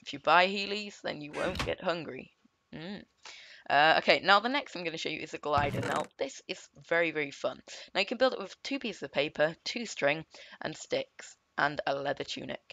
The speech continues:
Now, this is quite nice. Um, now, I have noticed that the leather on the little, um, things here,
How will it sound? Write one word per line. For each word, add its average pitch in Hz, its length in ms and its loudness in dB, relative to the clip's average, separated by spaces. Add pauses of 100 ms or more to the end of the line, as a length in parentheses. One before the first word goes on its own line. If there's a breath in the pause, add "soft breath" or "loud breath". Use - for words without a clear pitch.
(380 loud breath)
Now, 185 300 6
this - 160 -4
is - 60 -12
quite - 320 -2
nice. 196 380 -4 (140)
Um, 160 320 6 (380 loud breath)
now, 196 80 8
I 233 80 10
have 277 140 6
noticed 240 400 2
that 175 200 6
the 165 140 0
leather 170 440 6 (100)
on 151 140 -2
the 151 60 0
little, 143 420 -2
um, 139 340 -2
things 160 240 -4
here, 160 160 0